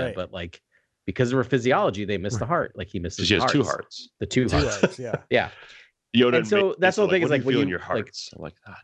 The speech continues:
Speaker 3: nice. They're heart
Speaker 1: Nice.
Speaker 2: Yeah.
Speaker 3: conscience. That's
Speaker 2: I
Speaker 3: good."
Speaker 2: just, it just, the whole thing's been driving me nuts 'cause you watch it, I'm like, "Qui-Gon got hit directly in the heart," and you watch, you watch the other two, and you're like, "Yeah, that's not the heart."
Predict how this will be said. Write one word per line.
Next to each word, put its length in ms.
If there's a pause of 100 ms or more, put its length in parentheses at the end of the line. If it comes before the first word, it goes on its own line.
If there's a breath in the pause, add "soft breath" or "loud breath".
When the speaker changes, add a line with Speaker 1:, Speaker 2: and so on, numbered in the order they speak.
(120)
Speaker 3:
nice. 140
They're 140
heart 260
Speaker 1:
Nice. 120
Speaker 2:
Yeah. 160
Speaker 3:
conscience. 160
That's 240
Speaker 2:
I 80
Speaker 3:
good." 80
Speaker 2:
just, 220
it 60
just, 220 (140)
the 120
whole 120
thing's 200
been 100
driving 180
me 60
nuts 160
'cause 120
you 60
watch 180
it, 40
I'm 60
like, 120
"Qui-Gon 380
got 180
hit 220
directly 500
in 80
the 60
heart," 340 (140)
and 120
you 80
watch, 440 (500 loud breath)
you 160
watch 380
the 100
other 160
two, 200
and 100
you're 100
like, 260
"Yeah, 140
that's 240
not 320 (240)
the 80
heart." 460